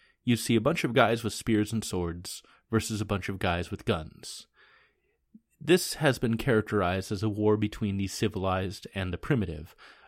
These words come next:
but it was not that. The Sudanese had guns, they had rifles.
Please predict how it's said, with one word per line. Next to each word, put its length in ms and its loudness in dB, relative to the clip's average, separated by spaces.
but 100 6
it 120 4
was 220 4
not 360 2
that. 400 4
The 80 0
Sudanese 560 0
had 240 -2
guns, 380 0
they 120 -2
had 240 0
rifles. 600 0